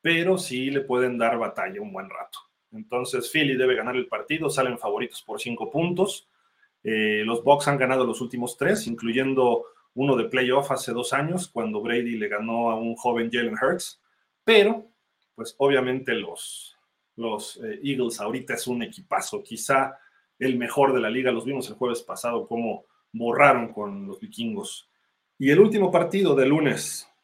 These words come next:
por cierto, ahí hay, hay unos datos terribles, ¿no? Los últimos tres lunes por la noche que ha habido en la N F L, ha habido lesiones espantosas, ¿no? La de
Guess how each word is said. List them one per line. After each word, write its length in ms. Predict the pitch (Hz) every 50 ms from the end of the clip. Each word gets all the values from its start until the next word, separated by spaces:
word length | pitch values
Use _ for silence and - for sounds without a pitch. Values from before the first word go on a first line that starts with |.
| _ _ _
por 160 | - 123 120
cierto, 360 | - 139 147 143 143 - 135
ahí 100 | 123 131
hay, 100 | 139 151 147 147 - - - - 104
hay 100 | 120 131
unos 240 | 131 139 127 117 113
datos 380 | 131 131 131 131 113 - - -
terribles, 540 | 107 98 110 127 131 127 117 110 101 101
¿no? 120 | 110 127 151
Los 180 | 143 120 -
últimos 360 | 165 160 165 151 131 117 113 -
tres 220 | - 131 131 127
lunes 240 | 135 139 139 131 -
por 220 | - - 113 110
la 80 | 107 107
noche 240 | 120 - - - -
que 100 | - 120
ha 40 |
habido 240 | 120 123 127 123 117
en 80 | 107 101
la 80 | 113
N 100 | 120 117
F 160 | 117 - 123 123
L, 240 | 123 131 147 147 - - _ _ _ _ _ _
ha 60 | - 113
habido 220 | 127 135 131 127
lesiones 640 | 117 104 101 - 123 120 123 120 117 - - -
espantosas, 840 | - - - - 98 98 101 - 127 120 117 - - 98 92 - 117
¿no? 140 | 120 135 143
La 200 | 127 110 107 104
de 400 | 107 107 101 101 101 107 104